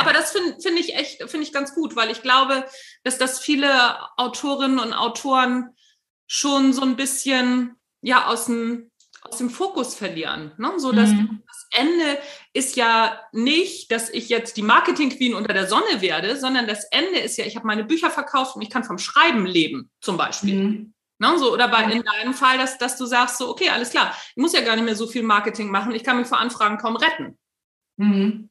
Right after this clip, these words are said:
Speaker 1: Ne? Und kann von dem, was, also, ne, kann, kann von dem, was ich an Schreibcoachings mache oder auch an, an Co-Autorinnenschaft und meinen Büchern, das sind, wären dann ja drei Säulen, auf denen dein, dein Business steht,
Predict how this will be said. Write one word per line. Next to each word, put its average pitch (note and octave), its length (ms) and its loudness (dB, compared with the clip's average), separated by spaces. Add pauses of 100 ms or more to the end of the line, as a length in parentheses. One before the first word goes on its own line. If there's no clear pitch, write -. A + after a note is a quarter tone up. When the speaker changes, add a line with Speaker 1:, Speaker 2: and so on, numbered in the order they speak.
Speaker 1:
Ne? B3+ 240 -2
Und A#3+ 100 -6
kann C4 220 4
von B3 260 0
dem, B3 300 2
was, A#3 260 -2
also, G#3+ 280 0
ne, D#4+ 240 -2
kann, A#3+ 340 0
kann A#3+ 180 -2
von A#3 200 -4
dem, A#3 260 -2
was A3 240 -2
ich - 340 -8 (140)
an G#3+ 380 0 (240)
Schreibcoachings A#3 1040 0
mache G#3+ 460 0
oder G3+ 560 0
auch F#3+ 420 -2
an, F3+ 460 2
an G3 180 -8
Co-Autorinnenschaft G#3 1500 -4
und G4 240 0
meinen A#3 260 4
Büchern, G#3 320 0
das G3+ 120 -8
sind, G#3 140 -10
wären G3 160 0
dann G3 140 -4
ja F#3+ 80 -2
drei G#3 460 4
Säulen, E3+ 460 -4
auf E3 220 -10
denen F3 300 -6
dein, E3 320 -6
dein F3 180 -6
Business E3+ 260 -12
steht, G3+ 240 -6